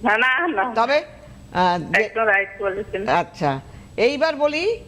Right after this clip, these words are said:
Speaker 2: ওর না কর্মের জায়গায় সমস্যা হবে একটু, বুঝতে পেরেছেন? আর,
Speaker 1: হুম, হুম।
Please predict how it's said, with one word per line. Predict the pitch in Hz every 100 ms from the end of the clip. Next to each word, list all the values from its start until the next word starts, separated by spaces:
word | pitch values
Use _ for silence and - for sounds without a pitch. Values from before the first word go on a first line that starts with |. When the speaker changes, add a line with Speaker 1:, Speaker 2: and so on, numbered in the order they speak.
| - - -
Speaker 2:
ওর | 226 302 302
না | 370 320 -
কর্মের | 233 262 285 311 226
জায়গায় | 277 277 302
সমস্যা | 294 240 254 254 285
হবে | 247 214 185
একটু, | - 160
বুঝতে | 180 214 302
পেরেছেন? | 392 381 208 139 - - - - -
আর, | 220 254 311
Speaker 1:
হুম, | 269
হুম। | 214 202